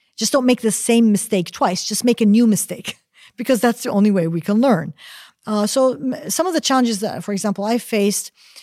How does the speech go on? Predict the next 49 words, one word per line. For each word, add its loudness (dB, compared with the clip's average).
um, -4
is, -2
uh, -4
is -4
that -2
for, 2
I 2
wanted 4
to -6
be 2
a 4
scientist -2
and -4
I -2
didn't -4
get -6
a -10
chance -6
till, -10
like, -8
later, 0
which -2
uh, -4
to -2
me, 4
retrospectively, -4
everything, -4
um, -8
has -4
a -8
purpose. -8
And -2
it's -4
about 0
taking -2
advantage 0
of -2
what -6
you 2
have 0
at -12
the -2
moment 0
and 0
making 2
the 2
most 2
of -8
it, -20